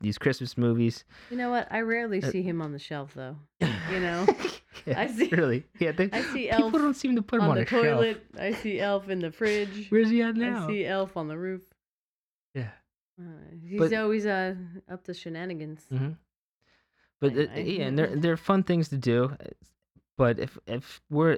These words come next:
Speaker 1: we as Christians aren't pointing ultimately to Christ in everything we do, not, not even during the Christmas season,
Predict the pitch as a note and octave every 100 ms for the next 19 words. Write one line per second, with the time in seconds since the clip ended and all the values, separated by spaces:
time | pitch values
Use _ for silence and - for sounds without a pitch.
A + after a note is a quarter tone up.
0 | F#2+ B2+ F3 D#3 - E3+ - C#3 B2 B2+
1 | G#2+ - _ _ - D3 C#3 B2+ F2 A#2+
2 | - B2 A2+ A2 - _ B2 - - A2
3 | G#2 - - - _ _ _ _ _ B2
4 | A#2+ - B2+ D3+ D3 - C3+ A#2 A2 G#2
5 | F2+ - - _ - B2+ F2 D3 F#3 F#3+
6 | F#3 F#3 F#3 E3 - - A2 - G#2+ A2
7 | F#2+